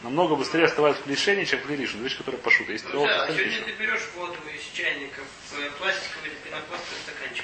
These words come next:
Speaker 2: или картонный, он там тебе вообще не остывает.
Speaker 1: Да, это большая проблема, тем более вторая.
Speaker 2: Вообще не, не чугунный же стаканчик, я понимаю, да, там, ты говоришь, холодный, там.
Speaker 1: Теперь раньше, вопрос, так сказать, такой. В любом
Speaker 2: Остывает.
Speaker 1: случае, здесь
Speaker 2: Там
Speaker 1: сказали,
Speaker 2: сразу
Speaker 1: де-,
Speaker 2: пару
Speaker 1: де-,
Speaker 2: градусов спускается.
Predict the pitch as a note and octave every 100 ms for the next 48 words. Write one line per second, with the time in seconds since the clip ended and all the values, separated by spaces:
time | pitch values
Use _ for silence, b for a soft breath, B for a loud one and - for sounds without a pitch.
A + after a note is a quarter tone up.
0 | C3 C3 C3+ C3 F3+ - - - D#3+ G3+
1 | G3+ A#3+ G3+ E3+ C#3+ B2+ - - - -
2 | A#2+ E3 - A#2+ B2 - C#3 C3 B2 G2+
3 | F#2 F#2 A2 A#2+ - G#2+ - G3+ G3 -
4 | - - C#3+ C#3 - G#3 A3+ E3 - -
5 | - - - - - D3+ G3 G3+ F3+ A#2+
6 | - - - - - D#3 D3 - C#3+ C#3
7 | D#3+ - - - D3+ F3 A3+ E3+ E3+ F3
8 | A#3 - - F3 E3 C3 D#3+ A3+ G#3+ F#3
9 | G#3 G3+ G#3+ F#3+ F#3+ F3 G3 G3 F3+ F3
10 | - D3 C#3+ - - - - B2 -